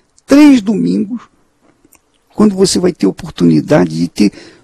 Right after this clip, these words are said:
todos esses problemas resolvidos, mas você vai ter que se voltar para Ele.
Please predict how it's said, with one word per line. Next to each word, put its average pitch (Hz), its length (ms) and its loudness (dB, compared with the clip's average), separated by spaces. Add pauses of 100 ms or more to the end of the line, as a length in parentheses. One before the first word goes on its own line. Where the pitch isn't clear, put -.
(580)
todos 269 320 2
esses - 540 -4
problemas 180 800 2
resolvidos, 147 680 -4
mas 113 180 -2
você - 280 -6
vai 120 160 0
ter - 280 -6
que - 140 -16
se - 140 -4
voltar 202 800 -6
para - 340 -12
Ele. - 400 -20